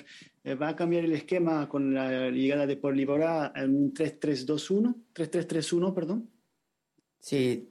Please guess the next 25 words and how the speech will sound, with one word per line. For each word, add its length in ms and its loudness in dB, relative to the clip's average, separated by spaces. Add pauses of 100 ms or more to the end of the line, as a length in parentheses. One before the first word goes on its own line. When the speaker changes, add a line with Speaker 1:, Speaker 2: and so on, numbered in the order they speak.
Speaker 2:
eh, 640 -2
eh, 540 -10 (580)
puede 200 2
ser 120 2
una 160 0
posibilidad. 720 0 (300)
eh, 160 -2
que 100 -6
está 320 0
relacionada 840 0
mucho 320 0
al 120 0
rival. 520 -2 (760)
Eh, 340 -10
indudablemente 640 2
que 100 -4
la 120 0
llegada 320 0
de 120 2
Paul 300 2
nos 200 -2
ha, 480 -2
nos 200 -8
da 120 0
una 520 0